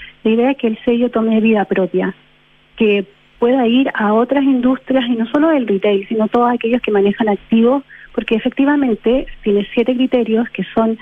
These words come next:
bastante rigurosos con todas las exigencias que tiene y que aplican a cualquier industria que maneje activos, que opere activos. Entonces, la idea es que tome vida propia, y en ese sentido nosotros creemos desde Falabella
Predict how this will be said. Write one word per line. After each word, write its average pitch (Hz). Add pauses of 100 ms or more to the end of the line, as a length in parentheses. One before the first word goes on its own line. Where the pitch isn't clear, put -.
(440)
bastante 220
rigurosos 214
con 196
todas 214
las 214
exigencias 202
que 247
tiene 254
y 247
que 233
aplican 262
a 254
cualquier 240
industria 262
que 247
maneje 254
activos, 240 (360)
que 214
opere 240
activos. 202
Entonces, 247 (440)
la 226
idea 240
es 240
que 240
tome 233
vida 220
propia, 226
y 240
en 233
ese 262
sentido 285
nosotros 285
creemos 254 (240)
desde 254
Falabella 233